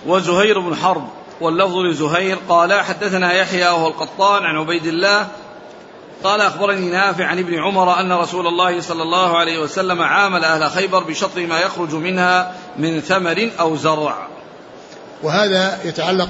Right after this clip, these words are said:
Speaker 2: بالم-، بالمساقات، والمساقات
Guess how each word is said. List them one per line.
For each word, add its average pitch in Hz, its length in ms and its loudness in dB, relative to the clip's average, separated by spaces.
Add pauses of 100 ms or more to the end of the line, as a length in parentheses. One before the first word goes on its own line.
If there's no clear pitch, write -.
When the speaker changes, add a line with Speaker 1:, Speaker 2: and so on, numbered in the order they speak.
Speaker 2:
بالم-، 165 480 -6 (100)
بالمساقات، 170 680 0 (1080)
والمساقات 160 1200 0